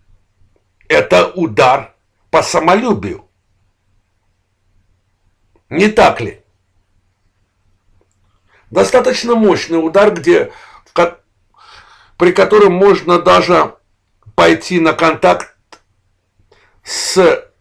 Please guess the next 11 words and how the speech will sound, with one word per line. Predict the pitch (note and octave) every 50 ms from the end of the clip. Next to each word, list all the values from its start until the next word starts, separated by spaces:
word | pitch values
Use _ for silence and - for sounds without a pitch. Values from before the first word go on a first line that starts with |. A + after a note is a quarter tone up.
| _ -
украинскими | - D#3+ - - G3 F#3+ F#3 E3+ - - E3+ E3 E3 D#3 - - _ _
правоохранительными | - D#3+ E3 E3 E3 D#3+ F3 F3 E3+ E3+ - E3 D#3 D#3+ D#3 D#3 D#3+ D#3+
органами | - E3+ F3 E3+ D#3+ E3 E3 D#3 D#3 D3+ C#3+ C#3+ C#3 - - _ _ _ _ _ _ _ _ _ _
во | - C3+ D3 F3 -
главе, | - D#3+ D#3+ D#3 D3 E3+ F3 E3 D3+ - - _ _
пускай | - F3+ F3 - - F#3+ F3+
даже | E3 E3+ E3 D#3+ D#3 D#3+ D3+ - - - _ _ _ -
с | - -
таким | - G3+ F#3+ - G3+ F#3+
же | D#3+ D3+ E3
хачиком | - - D#3 C3 - - - - A2+ F#2 F2